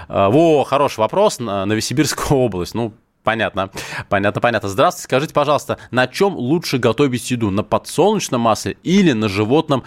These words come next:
жире? Сало. Где будет еда полезнее? Еда будет полезнее, если вы ее в принципе не будете жарить. Это первый момент.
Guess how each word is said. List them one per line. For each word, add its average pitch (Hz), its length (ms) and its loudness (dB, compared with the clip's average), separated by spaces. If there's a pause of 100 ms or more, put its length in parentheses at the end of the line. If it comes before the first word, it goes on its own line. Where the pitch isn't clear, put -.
(180)
жире? 98 500 2
Сало. 92 1200 2 (260)
Где 113 300 2
будет 131 380 -2
еда 110 300 2
полезнее? 104 680 -2
Еда 117 300 2
будет 139 260 -4
полезнее, 139 560 0
если 123 180 -2
вы 120 140 2
ее 127 120 2
в - 80 -6
принципе 156 520 -2
не 95 80 -2
будете 107 400 0
жарить. 90 400 -2
Это - 160 -4
первый 85 280 -2
момент. 120 340 -2